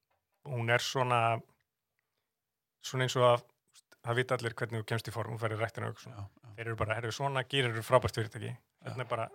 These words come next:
Speaker 1: það er bara svona,
Speaker 2: Já.
Speaker 1: gerðu svo vel.
Speaker 2: Já,
Speaker 1: En
Speaker 2: einmitt.
Speaker 1: þú þarft actually að gera það síðan.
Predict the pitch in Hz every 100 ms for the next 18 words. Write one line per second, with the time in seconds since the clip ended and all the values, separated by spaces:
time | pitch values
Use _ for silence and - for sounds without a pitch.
0 | - _ 131 123 117 113 135 _ - 107
1 | 107 127 123 120 113 - _ 123 107 -
2 | - 110 110 113 139 - 123 - 131 117
3 | 123 127 120 - _ _ _ 139 117 113
4 | 107 123 120